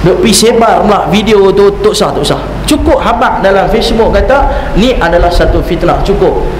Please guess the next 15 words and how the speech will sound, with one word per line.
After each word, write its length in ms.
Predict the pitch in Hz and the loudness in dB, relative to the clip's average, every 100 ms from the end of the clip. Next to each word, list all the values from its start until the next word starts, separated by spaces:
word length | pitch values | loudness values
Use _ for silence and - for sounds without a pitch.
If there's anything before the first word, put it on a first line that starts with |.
| - | -2
Ni 160 | 254 247 | 0 2
dia 80 | 214 | 2
bubuh, 560 | 226 262 226 - - | 2 2 0 0 0
attack, 400 | 190 190 - - | -2 0 0 0
komen, 480 | 190 220 247 208 - | 0 0 0 0 0
ini 320 | 220 226 214 | 0 2 0
adalah 240 | 196 202 202 | 0 0 0
satu 320 | 202 202 202 | 0 0 0
fitnah. 400 | 226 262 330 330 - - - - - - - 151 | 0 0 -2 -2 -8 -8 -6 -4 -2 0 2 2
Bawah 320 | 214 254 - | 2 2 0
dia 160 | 175 175 | 0 0
share 240 | - - | 0 0
video. 320 | 190 180 160 - - - - - - - - - - | 0 0 0 0 -4 -6 -6 -4 -4 -2 -2 -2 0
Nampak 320 | 165 156 139 | 2 2 0
tak? 120 | 131 | 0